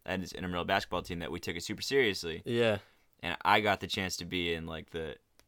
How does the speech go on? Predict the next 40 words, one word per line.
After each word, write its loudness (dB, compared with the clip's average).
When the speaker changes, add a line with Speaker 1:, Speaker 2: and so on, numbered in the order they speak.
Speaker 1:
A 4
one 0
leadership -2
position. -8
Speaker 2:
Right. -2
Speaker 1:
Which -4
is 0
something 2
that, -2
you -2
know, 0
sometimes 0
it's -6
like, 0
"Am -4
I 2
allowed 2
to -2
do -2
this?" 0
Like, -4
am -6
I -2
being 0
a -10
pompous, -4
you -10
know, -6
self-absorbed -6
person -4
by -6
saying -6
I'm -6
in -8
charge -6
of -8
whatever -4
this -8
thing -4
is? -8